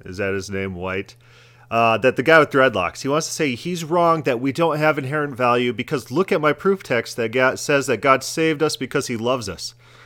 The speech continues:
Does that contradict what our dreadlocked friend said?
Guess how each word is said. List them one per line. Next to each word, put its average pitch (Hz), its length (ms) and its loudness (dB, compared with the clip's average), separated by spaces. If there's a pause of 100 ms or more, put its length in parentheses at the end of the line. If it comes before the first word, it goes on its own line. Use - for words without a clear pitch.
(460)
Does 131 320 -2
that - 380 0
contradict 151 840 -2
what 135 240 -4
our 123 160 0
dreadlocked 135 640 -2
friend 147 340 -2
said? 180 440 -2